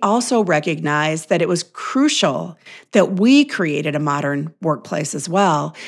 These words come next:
So that's when we shifted our focus and our commitment to become a purpose-driven company.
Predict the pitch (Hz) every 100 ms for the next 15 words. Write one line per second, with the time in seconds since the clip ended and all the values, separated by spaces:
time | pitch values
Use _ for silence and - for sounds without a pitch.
0 | - - - 208 202 196 170 208 269 -
1 | 262 226 190 165 190 220 - 202 - 170
2 | 170 240 233 165 151 160 - 160 156 -
3 | 175 202 170 160 - 180 170 160 185 175
4 | - - - 202 202 185 - 175 156 160
5 | 170 160 160 175 -